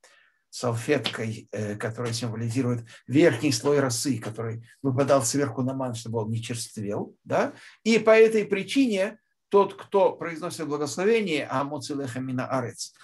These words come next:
отрезает по кусочкам каждому, но не дают в руки и не бросает, а кладёт на тарелку или кладёт на скатерть, потому что Всевышний не даёт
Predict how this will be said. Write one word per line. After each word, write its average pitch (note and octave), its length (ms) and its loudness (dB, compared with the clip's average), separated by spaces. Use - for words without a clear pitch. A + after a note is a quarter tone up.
отрезает D#3 520 0
по D3+ 60 -12
кусочкам C#3+ 500 -10
каждому, D#3+ 500 -4
но D#3+ 180 -2
не F3 180 -4
дают D3+ 440 -2
в B2+ 100 -10
руки C#3 500 -10
и E3+ 100 -4
не F#3 300 0
бросает, D#3+ 680 -2
а - 60 -10
кладёт C#3 500 -4
на B2+ 140 -10
тарелку G#2 580 -12
или G#2+ 120 -14
кладёт G#2 360 -18
на A#2+ 80 -18
скатерть, A#2 480 -12
потому D#3 160 -6
что C#3 100 -12
Всевышний F3 420 -10
не D#3+ 100 -10
даёт D#3 420 -4